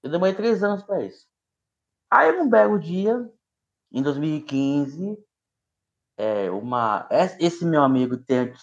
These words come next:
tem uma madrinha que é drag queen, que é a Yasmin Carraro, que participou da Academia de Drags, hoje tá em Curitiba.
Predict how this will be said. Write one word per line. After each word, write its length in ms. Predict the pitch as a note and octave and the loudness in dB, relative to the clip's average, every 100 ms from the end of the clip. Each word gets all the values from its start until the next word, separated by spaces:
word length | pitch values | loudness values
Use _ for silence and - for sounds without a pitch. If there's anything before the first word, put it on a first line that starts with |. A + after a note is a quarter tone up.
| _ | _
tem 120 | C#3 | 2
uma 100 | C3 | 4
madrinha 420 | B2+ B2+ A#2 A#2 | 6 4 2 -4
que 120 | A2+ C3 | -2 0
é 80 | |
drag 260 | A#2 B2 A#2+ | 2 0 0
queen, 360 | B2 D3 A3+ - _ _ _ _ _ _ _ - | -4 -4 -4 -8 _ _ _ _ _ _ _ -4
que 80 | |
é 120 | A2 G#2 | 0 4
a 220 | G2+ G2 | 4 4
Yasmin 400 | G2+ A#2+ B2+ C3 | 2 0 0 2
Carraro, 480 | C3 A#2+ A2+ C#3+ E3+ | 2 4 4 4 0
que 100 | - | -4
participou 320 | A#2+ - A#2 | -4 -4 -4
da 60 | |
Academia 280 | A2+ A2 G#2+ | -2 -2 -6
de 100 | A2 | -6
Drags, 580 | G#2+ G#2+ B2+ C3+ B2+ A2 | -4 0 2 2 0 -4
hoje 180 | A#2+ A2+ | -6 -4
tá 80 | A2 | -6
em 100 | G#2+ | -6
Curitiba. 760 | A2+ G#2+ G2 - C3 D3+ F#3 | -10 -12 -14 -12 -10 -8 -10